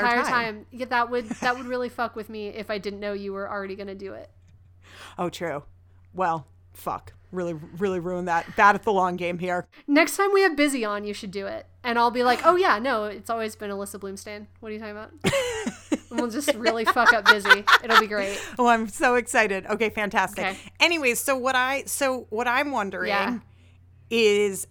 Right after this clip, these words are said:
Speaker 2: one, do I have to reach out to a bunch of other Brookline
Speaker 1: <laughs>
Speaker 2: High School students and
Speaker 1: Yeah,
Speaker 2: check out
Speaker 1: you do.
Speaker 2: our collective memory about the Take Five bar?
Speaker 1: Yeah, you do.
Speaker 2: Okay, I'll get back to you next week on the show.
Speaker 1: Are you sure it was a candy bar that had just come out? Like
Speaker 2: No,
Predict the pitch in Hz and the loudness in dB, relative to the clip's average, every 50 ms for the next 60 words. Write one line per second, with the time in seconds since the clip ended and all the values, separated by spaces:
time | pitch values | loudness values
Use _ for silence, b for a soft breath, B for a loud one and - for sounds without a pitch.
0 | - - - 208 196 190 220 220 202 196 196 202 202 196 - - - - - _ | -16 -18 -12 -8 -6 -2 0 0 0 0 -2 -4 -6 -8 -12 -16 -20 -20 -20 _
1 | _ - 185 156 202 202 202 202 214 214 214 - 254 226 202 196 190 - - 185 | _ -14 -8 -4 0 2 2 2 2 0 -2 -2 -6 -6 -4 -4 -4 -4 -2 0
2 | 180 180 196 208 - - - - 233 - 214 202 - - 202 202 196 571 554 - | 0 2 2 0 2 4 6 6 6 6 6 2 2 0 2 8 12 12 12 12
3 | 202 190 - 359 - 202 202 185 - - - 214 - - - 226 208 220 220 208 | 12 4 4 4 4 4 2 -4 -4 -2 -4 -4 -4 0 0 2 2 2 0 0
4 | - 240 214 196 196 269 247 220 196 196 - 196 196 202 247 285 277 247 185 185 | 0 0 0 2 4 6 8 8 8 6 6 6 6 6 4 4 4 4 4 4
5 | 202 - - 208 190 190 180 - 220 185 190 196 190 190 190 196 196 196 196 175 | 2 0 -2 0 0 0 0 0 -2 0 2 0 2 2 0 0 0 0 0 0
6 | 180 180 - 196 - - 196 170 - - 180 170 170 165 - 233 214 220 226 226 | 0 0 0 -6 -6 -6 -8 -8 -2 0 2 2 2 2 0 2 2 4 4 4
7 | 208 196 190 - - - - 226 202 208 202 190 - - _ _ _ - - 196 | 2 0 -4 -8 -14 -14 -12 -8 -6 -6 -6 -8 -8 -16 _ _ _ -6 -4 0
8 | 175 190 170 165 - - - - 190 185 180 185 185 190 180 185 180 - - 190 | 2 2 2 0 -2 -6 -4 0 0 2 2 2 4 6 6 4 4 2 0 0
9 | 185 180 175 165 175 170 - - - 180 165 180 175 175 180 - - 196 185 - | 0 0 0 -2 -4 -4 -4 -4 -8 -6 -6 -6 -6 -6 -6 -4 0 0 2 2
10 | - - - - - b b b b b b 269 262 262 277 277 - - 330 330 | 0 -2 -6 -10 -14 b b b b b b -6 -4 -2 -2 -4 -2 -2 -2 -2
11 | 311 320 285 294 285 - 269 254 254 262 254 254 233 214 196 170 - 208 208 196 | -2 -2 -4 -4 -6 -6 -8 -6 -6 -6 -6 -6 -6 -8 -8 -8 -8 -8 -8 -8
12 | - - - 220 202 190 185 185 190 214 247 262 - - - 233 226 214 202 247 | -8 -10 -10 -10 -10 -8 -8 -8 -8 -10 -10 -14 -16 -16 -8 -4 -4 -4 -4 -4
13 | 262 269 302 320 320 311 302 302 294 277 233 | -6 -4 -2 0 0 0 0 -2 -2 -4 -4